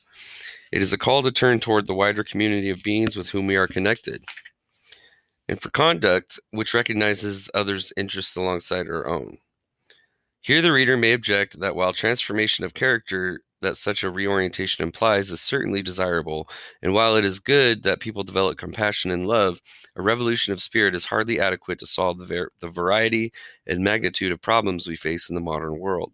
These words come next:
Furthermore, it could be argued that problems arising from, for example, violence in the home, addiction to drugs and alcohol,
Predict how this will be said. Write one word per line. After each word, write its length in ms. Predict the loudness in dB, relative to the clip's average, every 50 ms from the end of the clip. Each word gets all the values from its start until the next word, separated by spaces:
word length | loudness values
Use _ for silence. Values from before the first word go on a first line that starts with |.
| _ -20 -20 _ _ _ -20 -18 -18 -18 -18 _ _ -4
Furthermore, 560 | 2 4 4 6 6 6 6 6 6 6 4
it 100 | 4 2
could 140 | 0 2 2
be 100 | 4 4
argued 320 | 4 4 2 0 -4 -2
that 160 | -2 -2 0
problems 400 | 2 2 2 2 2 0 -4 -4
arising 460 | -2 0 2 2 2 2 0 -2 -4
from, 340 | -4 0 0 0 0 0 -2
for 240 | -6 -6 -4 -2 -2
example, 400 | -2 -2 -2 -2 -2 -2 -4 -4
violence 500 | 0 2 2 4 4 2 0 0 -2 -4
in 120 | -2 -2
the 80 | -2 -2
home, 360 | 0 0 2 2 2 0 -2 -6 -12 -18 -20 -20 _ -4
addiction 440 | -2 0 0 2 2 2 0 2 0
to 80 | 0 -2
drugs 460 | 0 0 0 2 0 0 -2 -4 -2
and 100 | 0 0
alcohol, 480 | 0 0 -2 -4 -2 0 0 0 0